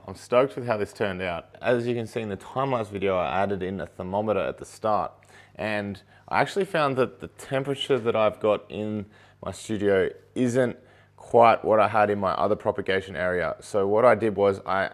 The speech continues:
added in a heat mat. Now, you don't have to use a heat mat. You can find a warm place within your house that you can propagate these seedlings like this in.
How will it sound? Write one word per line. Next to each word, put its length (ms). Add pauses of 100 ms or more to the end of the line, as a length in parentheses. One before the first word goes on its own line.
added 420
in 420 (1040)
a 40
heat 280
mat. 260 (380)
Now, 380 (300)
you 140
don't 300
have 400
to 80
use 280
a 80
heat 320
mat. 300 (340)
You 160
can 200
find 680 (300)
a 80
warm 520
place 580 (320)
within 440
your 180
house 720
that 160
you 160
can 220
propagate 640 (280)
these 360
seedlings 680 (120)
like 280
this 300
in. 260